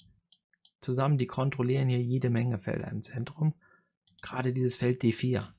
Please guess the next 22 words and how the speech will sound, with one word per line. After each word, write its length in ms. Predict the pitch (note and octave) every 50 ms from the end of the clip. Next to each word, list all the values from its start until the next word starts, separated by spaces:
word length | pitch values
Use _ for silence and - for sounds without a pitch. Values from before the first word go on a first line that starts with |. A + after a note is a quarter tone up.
| _ _ _
was 240 | A2+ G#2+ G2+ - -
ja 420 | B2+ A2 A2 A#2 A#2+ G#2 - - _ _ _ _ - - - - _ -
in 60 | -
dieser 160 | B2 A2 A#2 A#2
Grundstellung 800 | - - C#3 C#3+ - - - B2+ B2+ B2+ B2+ C3 B2+ A2 - _ _ _ _ _ _ - _ _ _ _ _ _
eher 220 | _ C3+ A#2 A#2 A#2+
mal 180 | A#2+ A2+ A2
schwach 300 | G2+ - - C3+ C#3+ -
ist, 360 | - D3 D3 - - - - _ - _ - _ _ _ _ _ _ _ _ _ _
was 160 | - A#2 -
Schwarz 260 | - - A2+ B2 - -
irgendwann 260 | A#2+ A2+ A#2 A#2 A#2
besetzen 460 | A2+ A2 A#2 A#2+ B2 - - C3 A#2+
kann, 300 | - B2 A#2+ B2 B2 - _ _ _ - _ _ _ _
das 200 | - G#2 - -
kontrolliere 540 | - - A2+ A2 G#2 A2 G#2+ A2 B2 B2 G#2
ich 80 | F#2+
jetzt 220 | - G2 F#2+ - -
hier 120 | - -
einfach. 460 | - A2 G2+ - - - - - _ _ _ _ _ _ _ _ _ _ _ _ _ _ _ _ _ - - _ _ _ - - - _ _ - - _ _ _ _
Auch 240 | - B2+ C3+ - -
der 500 | _ - C3+ C3 B2+ B2+ B2 - -